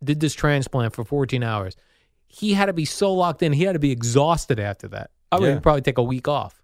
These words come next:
Speaker 2: You would think. You would think. And there, I would, I guess there's gotta be a team of doctors.
Speaker 1: Yeah, right. Team of
Speaker 2: And
Speaker 1: doctors.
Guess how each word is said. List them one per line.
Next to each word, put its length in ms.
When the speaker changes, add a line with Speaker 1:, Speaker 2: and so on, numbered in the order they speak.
Speaker 2:
You 140
would 140
think. 360
You 80
would 160
think. 260
And 360
there, 180
I 140
would, 260
I 120
guess 320
there's 180
gotta 240
be 140
a 40
team 460
of 140
doctors. 500
Speaker 1:
Yeah, 240
right. 320
Team 200
of 60
Speaker 2:
And 80
Speaker 1:
doctors. 200